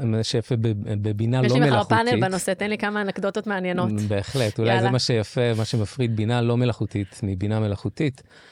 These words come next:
Speaker 1: שאנחנו חושבים שאנחנו אנליטיים, אנחנו חושבים שאנחנו מאוד לוגיים, ואנחנו באמת עושים את כל החישובים, ואני יכול לעשות לך אקסל של כל החישובים שלי, ויהיה אקסל מטורף ויפה, אמ, ובסוף אני אחליט אחרת.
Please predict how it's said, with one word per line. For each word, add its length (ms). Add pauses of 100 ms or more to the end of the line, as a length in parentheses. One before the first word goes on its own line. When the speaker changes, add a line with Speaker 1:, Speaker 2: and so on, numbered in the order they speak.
(280)
Speaker 1:
שאנחנו 800
חושבים 360
שאנחנו 760
אנליטיים, 720
אנחנו 140
חושבים 220
שאנחנו 460
מאוד 240
לוגיים, 460
ואנחנו 280
באמת 240
עושים 220
את 60
כל 140
החישובים, 540
ואני 380 (460)
יכול 200
לעשות 280
לך 160
אקסל 560
של 160
כל 180
החישובים 540
שלי, 260
ויהיה 260
אקסל 320
מטורף 560
ויפה, 460 (1000)
אמ, 460 (400)
ובסוף 360
אני 140
אחליט 320
אחרת. 440